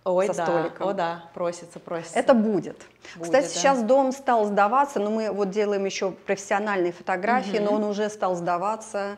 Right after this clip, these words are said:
Speaker 1: Очень хорошо.
Speaker 2: Очень хорошо, да.
Speaker 1: А щас ещё фотки сделаем, вообще шикарно всё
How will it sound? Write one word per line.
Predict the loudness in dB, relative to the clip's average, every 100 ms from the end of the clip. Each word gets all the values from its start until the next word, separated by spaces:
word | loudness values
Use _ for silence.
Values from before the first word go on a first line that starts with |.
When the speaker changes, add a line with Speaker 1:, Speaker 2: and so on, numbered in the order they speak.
| -12
Speaker 1:
Очень | -16 -16 -16
хорошо. | -16 -4 0
Speaker 2:
Очень | 0 0
хорошо, | -6 -6 -8 -10 -12 -12 -14
да. | -10 -10 -10
Speaker 1:
А | -12
щас | -12 -12
ещё | -12 -12
фотки | -8 -8 -8 -10
сделаем, | -10 -6 -6 -6 -8
вообще | -12 -12 -12 -12 -12 -20 _
шикарно | -20 -16 -14 -14 -14
всё | -14